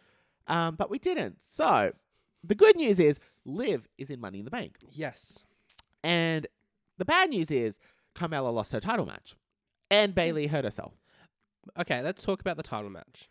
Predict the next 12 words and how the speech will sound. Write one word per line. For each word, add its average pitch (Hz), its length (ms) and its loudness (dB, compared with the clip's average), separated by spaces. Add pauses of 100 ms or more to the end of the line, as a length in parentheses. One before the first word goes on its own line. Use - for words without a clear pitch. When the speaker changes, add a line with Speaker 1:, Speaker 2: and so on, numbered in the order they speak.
Speaker 2:
So - 180 -8
shall 147 200 -2
we 151 120 -4
jump 135 260 -6
forward 113 220 -6
a 104 40 -8
week 73 260 -14
now? - 180 -20 (160)
Speaker 1:
<sighs> 147 80 -8 (1400)
No, 180 360 4
because 147 540 -6 (100)
Speaker 2:
Okay. - 220 -20